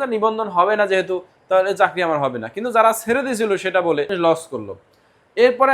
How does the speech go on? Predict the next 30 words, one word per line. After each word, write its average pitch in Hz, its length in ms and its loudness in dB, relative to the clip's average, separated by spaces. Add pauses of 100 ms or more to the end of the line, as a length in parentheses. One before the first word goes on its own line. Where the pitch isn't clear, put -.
(160)
আবার 240 200 6 (480)
আঠারোতম 208 320 0 (100)
নিবন্ধনে 220 420 0
শূন্য 214 180 -6 (100)
পদের 214 240 0
বিপরীতে 196 400 0
টেকানো 156 320 -2
হবে। 117 160 -4 (380)
এখন 220 280 0
দেখেন, 226 200 2 (120)
আদতে 208 300 2
কি 233 140 -4
সেটা 220 240 4
হইছে? 202 280 0 (540)
আমাদের 220 320 2 (300)
একটা - 300 -4
এক্সাম্পল 233 320 0 (100)
বলি, 190 180 2
যেহেতু 196 240 -4
আমি 208 180 -4
আইসিটি 196 380 -4
নিয়ে 208 200 -2
পড়াই, 175 260 2 (420)
আইসিটিতে 226 540 -4 (380)
কলেজে 220 400 6 (180)
পদ 208 220 2
ফাঁকা 220 260 6
আছে 220 160 0 (240)
একশো 196 220 -4 (140)
পঞ্চাশ 226 480 2